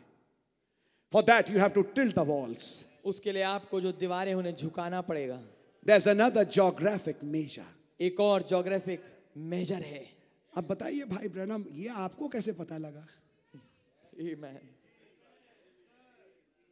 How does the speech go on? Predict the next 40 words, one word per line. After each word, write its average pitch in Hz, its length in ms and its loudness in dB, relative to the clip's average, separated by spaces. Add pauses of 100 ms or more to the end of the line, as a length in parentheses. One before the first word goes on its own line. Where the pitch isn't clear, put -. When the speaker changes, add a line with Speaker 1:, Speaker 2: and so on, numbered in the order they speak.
(500)
Speaker 1:
आप 180 180 2
future 214 400 2
होम, 175 340 2 (840)
Message 175 220 2
का 208 100 0
नाम 196 260 4
है 240 220 2 (340)
future 202 440 -2 (440)
home। 196 200 -8 (1400)
आप 185 140 8
message 190 260 4
प्रचार 196 320 2
करने 185 260 2
जा 160 160 2
रहे 165 180 0
हैं 196 320 -6 (400)
और 180 120 6
future 220 340 0
home 226 240 6
का 233 120 0
जब 196 140 2
message 196 320 2
आप 196 140 -2
प्रचार 196 320 0
करने 185 260 -2
जा 160 180 0
रहे 160 180 -2
हैं, 175 340 -6 (480)
आप 208 300 6
कह 208 120 6
रहे 208 140 6
हैं 220 120 4
कि 214 100 2
अब 208 100 4
आइए 220 240 6
हम 208 160 4
इस 202 80 4
शहर 254 320 6
को 202 120 2
देखें। 156 440 -4